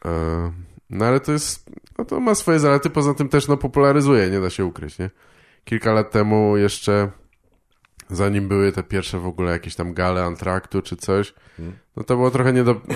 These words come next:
Speaker 1: nie do pomyślenia, że, że
Speaker 2: Że co?
Speaker 1: można
Speaker 2: Że
Speaker 1: grać dla kilku tysięcy osób,
Speaker 2: No,
Speaker 1: wyprzedane.
Speaker 2: nie, to jest
Speaker 1: Tam
Speaker 2: masakra, nie? Ile oni tam mieli? Z osiem tysięcy chyba? Coś takiego? W
Speaker 1: Ostatnio,
Speaker 2: Spodku?
Speaker 1: czy?
Speaker 2: W Spodku chyba,
Speaker 1: Aha.
Speaker 2: w Katowicach, ten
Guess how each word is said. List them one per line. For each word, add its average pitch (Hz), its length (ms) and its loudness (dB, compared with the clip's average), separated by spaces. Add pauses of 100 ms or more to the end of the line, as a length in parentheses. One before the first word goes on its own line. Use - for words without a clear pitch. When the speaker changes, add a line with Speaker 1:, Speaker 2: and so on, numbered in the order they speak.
Speaker 1:
nie 131 100 4
do 120 80 2
pomyślenia, 92 680 0
że, 82 240 -6 (800)
że 87 340 -2
Speaker 2:
Że 82 160 -8
co? - 280 -6
Speaker 1:
można 95 240 -2
Speaker 2:
Że 95 80 0
Speaker 1:
grać 101 220 0
dla 101 140 -2
kilku 104 340 -4
tysięcy 98 560 0
osób, 87 260 2
Speaker 2:
No, 101 260 2
Speaker 1:
wyprzedane. 87 600 0
Speaker 2:
nie, 80 60 -8
to 90 180 -6
jest 87 220 -6
Speaker 1:
Tam 95 80 -8
Speaker 2:
masakra, 80 500 -6
nie? 85 340 -8 (360)
Ile 107 180 2
oni 78 160 -2
tam 71 160 -8
mieli? 69 200 -8
Z - 200 -12 (140)
osiem 76 320 -12
tysięcy 85 500 -10
chyba? 123 260 -10 (340)
Coś - 200 -16
takiego? 110 460 -8 (420)
W - 20 -8
Speaker 1:
Ostatnio, 117 440 2
Speaker 2:
Spodku? 214 180 0
Speaker 1:
czy? 123 120 2
Speaker 2:
W 120 100 2
Spodku 98 380 -2
chyba, 95 80 -4 (120)
Speaker 1:
Aha. 92 100 -2
Speaker 2:
w - 20 -6
Katowicach, 73 580 -8
ten 73 240 -6